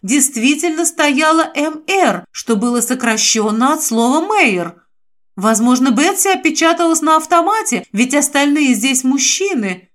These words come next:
Это же не преступление? «Не преступление», согласился хозяин кабинета со мной. «Но поступок, который грозит мне многими неприятностями.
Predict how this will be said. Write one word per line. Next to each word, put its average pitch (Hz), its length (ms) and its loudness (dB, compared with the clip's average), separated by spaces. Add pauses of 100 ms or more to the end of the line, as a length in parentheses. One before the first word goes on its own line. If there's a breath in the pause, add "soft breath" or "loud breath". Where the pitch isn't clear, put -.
(240)
Это 262 280 0
же 226 140 -2
не 214 120 -4
преступление? 214 1080 -4 (640)
«Не 220 440 2
преступление», 226 1160 -2
согласился 208 760 -2
хозяин 208 400 0
кабинета 208 560 -2
со 208 180 -4
мной. 208 400 -6 (440)
«Но 254 280 4
поступок, 262 720 0
который 247 380 2
грозит 254 540 2
мне 226 240 2
многими 233 540 2
неприятностями. 208 1200 -2